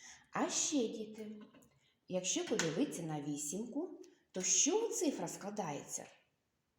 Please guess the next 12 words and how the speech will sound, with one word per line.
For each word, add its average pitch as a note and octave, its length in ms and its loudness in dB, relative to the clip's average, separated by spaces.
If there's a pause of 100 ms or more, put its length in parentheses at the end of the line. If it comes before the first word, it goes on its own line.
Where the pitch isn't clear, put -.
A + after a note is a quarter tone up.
(540)
Гляньте, G#3+ 380 6
будь D3 160 -2
ласка. - 400 -4 (1080)
Цифра C#3+ 480 -2
вісім F#3+ 340 2
складається - 760 0
із D3 320 -8
верхнього D#3 580 0
і D3+ 100 -6
нижнього E3 600 0
овалу. D#3 500 -2 (2500)
Бачите? - 420 -2